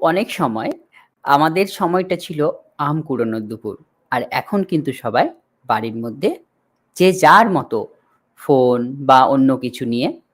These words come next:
ব্যস্ততা। এখন আর আগের মতন করে বন্ধুবান্ধবদের সাথে মেলামেশা হয় না।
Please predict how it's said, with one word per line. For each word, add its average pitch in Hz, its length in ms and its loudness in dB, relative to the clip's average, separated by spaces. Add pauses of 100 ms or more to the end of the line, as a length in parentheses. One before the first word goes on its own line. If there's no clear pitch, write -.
ব্যস্ততা। - 560 -8 (560)
এখন 233 340 4
আর 233 200 8 (440)
আগের 160 320 4
মতন 220 320 2
করে 202 320 0 (100)
বন্ধুবান্ধবদের 175 720 -2
সাথে 196 340 -6 (220)
মেলামেশা 139 640 -4
হয় 123 460 -4
না। 98 220 -12